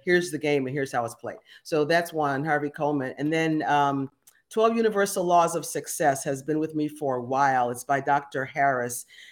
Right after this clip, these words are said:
And, you know, the laws of persistence, the laws of relationship, the law of supply. There's a, all, there's twelve important laws that when you understand these,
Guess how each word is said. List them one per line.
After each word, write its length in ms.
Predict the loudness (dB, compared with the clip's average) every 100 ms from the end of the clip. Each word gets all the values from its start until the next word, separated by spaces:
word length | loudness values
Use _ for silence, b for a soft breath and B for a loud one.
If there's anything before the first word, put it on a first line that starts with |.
| B
And, 420 | 0 2 4 2 2
you 100 | 2
know, 120 | 2
the 100 | 2
laws 380 | 4 6 6 2
of 260 | 0 -2
persistence, 720 | -4 -4 0 -2 0 0 0
the 140 | -2 2
laws 400 | 4 6 4 0
of 160 | -4
relationship, 760 | -2 0 0 0 -4 -2 -4 -2
the 80 | -4
law 300 | 0 2 2
of 80 |
supply. 560 | 0 -10 -2 0 2 0 -4 B B
There's 160 | 0 2
a, 60 |
all, 320 | 0 2 0 2
there's 180 | -2
twelve 460 | -2 2 4 2 -2 -8
important 500 | -6 -4 -4 -2 -2
laws 420 | 0 2 2 2
that 120 | -4 -4
when 120 | -4
you 160 | -2
understand 560 | -2 -2 -4 -4 -2 -2
these, 320 | -2 -2 -4